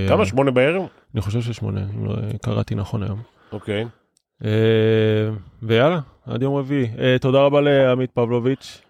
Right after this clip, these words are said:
Speaker 1: ששבוע אחרי שבוע, משחק
Speaker 2: לא
Speaker 1: אחרי
Speaker 2: תיתן
Speaker 1: משחק.
Speaker 2: קרדיט לאיתמר, משהו. בן אדם יושב פה מש-,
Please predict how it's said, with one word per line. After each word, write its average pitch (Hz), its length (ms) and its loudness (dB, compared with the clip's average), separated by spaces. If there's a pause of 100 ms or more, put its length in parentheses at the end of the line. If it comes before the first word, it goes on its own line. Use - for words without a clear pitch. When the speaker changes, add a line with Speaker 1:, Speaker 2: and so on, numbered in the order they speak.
(280)
Speaker 1:
ששבוע 110 1200 0
אחרי 143 160 -2
שבוע, 135 380 2
משחק 120 280 -2
Speaker 2:
לא - 60 2
Speaker 1:
אחרי 131 120 0
Speaker 2:
תיתן 139 120 4
Speaker 1:
משחק. 123 180 -2
Speaker 2:
קרדיט 120 260 2
לאיתמר, 123 520 0
משהו. 110 400 -6 (960)
בן 104 100 -6
אדם 120 200 0
יושב 123 200 0
פה 120 180 -6
מש-, 104 240 -6